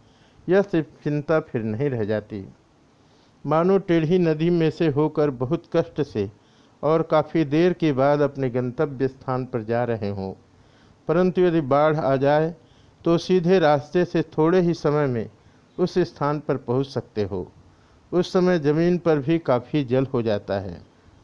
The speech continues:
प्रथम स्थिति में काफ़ी घूमना पड़ता है, बहुत कष्ट करना पड़ता है। प्रेमा भक्ति होने पर बहुत सरल हो जाता है,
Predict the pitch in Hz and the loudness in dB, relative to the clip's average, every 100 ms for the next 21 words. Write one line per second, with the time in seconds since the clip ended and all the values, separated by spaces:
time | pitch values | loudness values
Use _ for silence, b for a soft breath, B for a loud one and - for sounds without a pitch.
0 | b b b b b _ 170 170 202 196 | b b b b b _ -2 0 2 2
1 | - - 160 185 180 170 156 143 - 165 | 0 -6 0 2 2 2 2 0 0 -4
2 | 135 135 143 151 147 143 135 147 143 156 | -2 -4 0 -2 0 -2 0 0 2 -2
3 | 165 - b b b - 139 170 185 - | -2 -10 b b b -8 -2 -2 -2 -2
4 | 165 - 139 135 127 120 113 107 110 104 | -2 -4 -4 -2 -2 -2 -2 -2 -2 -4
5 | 95 92 - _ _ _ _ _ b b | -6 -12 -16 _ _ _ _ _ b b
6 | b b - 165 180 190 165 160 - 165 | b b -4 0 2 2 2 -2 -2 -2
7 | 143 156 165 165 151 123 127 156 - 135 | 0 0 0 0 -2 -2 -4 -6 -2 0
8 | 151 135 120 117 113 104 101 95 113 | 0 0 -2 -2 -2 -2 -4 -4 -8